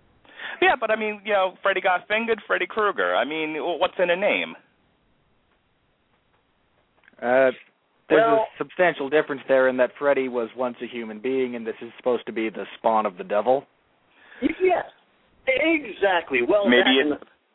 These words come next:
Speaker 1: but maybe the
Speaker 3: well
Speaker 1: devil. But, but don't, don't they establish that this demon has a real name, and, and it just kinda goes with Toby because, you know, he's trying to, uh, bond with the child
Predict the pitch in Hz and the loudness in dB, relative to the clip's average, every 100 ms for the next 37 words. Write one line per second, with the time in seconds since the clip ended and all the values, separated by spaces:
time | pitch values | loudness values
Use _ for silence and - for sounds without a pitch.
0 | - 156 147 139 143 214 143 131 139 135 | -6 -2 0 2 2 4 4 2 0 -2
1 | 123 147 160 190 226 254 311 381 330 240 | 0 -2 -2 0 0 0 -2 -2 -2 0
2 | 220 214 208 - 175 170 170 156 139 135 | 2 0 -6 -10 -10 -4 -2 0 0 -2
3 | 107 117 120 131 131 139 143 110 110 104 | -2 0 0 2 0 -2 -2 0 0 -2
4 | 113 110 110 123 117 110 110 110 - 113 | -4 -6 -6 -4 -2 -2 -4 -6 -6 -4
5 | 107 110 110 104 104 98 92 - 101 92 | -2 -2 -6 -4 -4 -4 -8 -4 0 0
6 | 87 98 107 98 - 110 107 107 117 107 | -2 -6 -8 -10 0 0 0 -2 -4 -4
7 | 98 87 90 90 85 98 101 101 87 - | -4 0 2 2 2 4 4 2 -6 -8
8 | 92 90 95 123 | -4 0 4 4